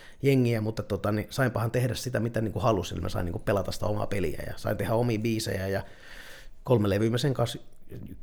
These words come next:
julkaistiin ja kolme kertaa käytiin Euroopan rundillakin, että, et siinä sai, sai myös niinku ehkä itselle myös näyttää sen, että, että tästä, että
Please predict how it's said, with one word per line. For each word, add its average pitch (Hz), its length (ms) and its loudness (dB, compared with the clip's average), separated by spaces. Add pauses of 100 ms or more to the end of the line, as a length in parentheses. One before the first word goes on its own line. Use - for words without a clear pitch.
(260)
julkaistiin 123 560 2
ja 113 120 4 (340)
kolme 117 200 2
kertaa 113 280 0
käytiin 123 240 2
Euroopan 98 300 2
rundillakin, 95 520 -4
että, - 200 -10 (280)
et - 120 -8
siinä 104 180 -4 (280)
sai, 143 240 4
sai 170 220 4
myös 170 300 6
niinku 165 280 6
ehkä 170 220 4
itselle 180 340 8
myös 120 220 6
näyttää 117 380 2
sen, 107 220 -2
että, 104 200 0
että 92 200 -4
tästä, - 260 -2 (560)
että - 160 -8